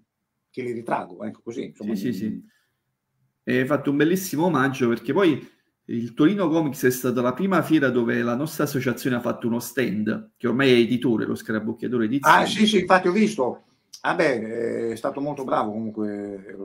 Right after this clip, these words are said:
Speaker 2: E poi
Speaker 1: scarabocchiatore.
Speaker 2: saremo il venticinque dicem-, il venticinque, <laughs> venticinque mo aprile,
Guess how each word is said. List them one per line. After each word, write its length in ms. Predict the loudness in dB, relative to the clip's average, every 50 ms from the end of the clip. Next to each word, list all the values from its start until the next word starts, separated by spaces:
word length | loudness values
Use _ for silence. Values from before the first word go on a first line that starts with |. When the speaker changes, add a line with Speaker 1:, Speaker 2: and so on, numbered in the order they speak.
| -6
Speaker 2:
E 80 | -4 -2 2
poi 160 | 4 6 6
Speaker 1:
scarabocchiatore. 20 |
Speaker 2:
saremo 640 | 8 8 8 8 8 8 6 6 4 2 2 4 4
il 420 | 4 4 4 4 2 2 2 0 0
venticinque 640 | 0 -2 -2 -2 -2 -2 -2 0 0 2 2 2 2
dicem-, 460 | 2 0 0 -2 -2 -2 -4 -6 -8 -8
il 80 | -4
venticinque, 640 | -2 -2 0 0 -2 -4 -6 -10 -6 -6 -6 -6 -6 -8 -10
<laughs> 160 | -12 -10 -6 0
venticinque 500 | 2 4 6 6 6 6 6 4 4 6
mo 140 | 6 8 8
aprile, 500 | 8 8 8 8 8 8 6 4 2 -2